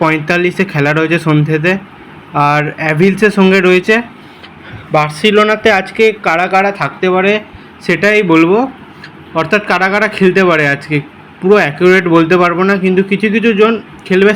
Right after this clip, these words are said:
সেটা আমি বলতে পারি, সেটাই বলবো আপনাদেরকে আজ। প্রথমে স্ট্রাইকার রবার্ট লেভানডস্কি থাকবেন,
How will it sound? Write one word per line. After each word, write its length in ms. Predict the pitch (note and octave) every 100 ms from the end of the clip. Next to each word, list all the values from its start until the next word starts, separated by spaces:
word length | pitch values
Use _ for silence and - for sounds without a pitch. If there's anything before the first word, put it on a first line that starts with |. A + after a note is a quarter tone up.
| G#3
সেটা 160 | F#3 G3
আমি 100 | G#3
বলতে 340 | E3+ E3 E3 F3+
পারি, 160 | D#3 G#3 A#3+
সেটাই 220 | E3+ F#3 E3+
বলবো 160 | D#3 D#3+
আপনাদেরকে 420 | D3 D3 C#3 B2 C3+
আজ। 80 | A#2+ - - - - - - - -
প্রথমে 320 | E3 D#3+ G#3 A3+
স্ট্রাইকার 520 | - D#3+ E3+ G#3 G#3 E3+
রবার্ট 260 | D#3 E3+ D#3+
লেভানডস্কি 680 | D3+ E3 E3+ F3+ - A3+ B3 B3 - - - -
থাকবেন, 400 | D3 D3+ E3 G3+